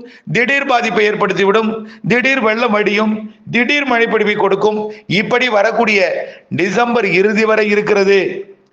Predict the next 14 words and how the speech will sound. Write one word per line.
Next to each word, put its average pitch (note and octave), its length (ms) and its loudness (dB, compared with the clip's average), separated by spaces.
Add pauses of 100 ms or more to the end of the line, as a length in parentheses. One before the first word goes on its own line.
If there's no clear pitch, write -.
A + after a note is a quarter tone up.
(140)
ஜனவரியிலும் A3+ 720 0
மழை A3 180 0
இருக்கு G#3 320 0 (380)
சிங்கப்பூருக்கு. G#3 760 0 (500)
சிங்கப்பூரை A3 540 2
ஒட்டிய, G3 420 0
அதாவது, A3 420 2 (380)
எப்பொழுதுமே A3+ 640 0 (440)
அக்டோபர் A#3 640 0
நிகழ்வு A3 360 2 (220)
வடக்கு A3+ 440 0
மலேசியா A#3 440 0
வழியாக G3+ 400 2
வரும், D#3 280 0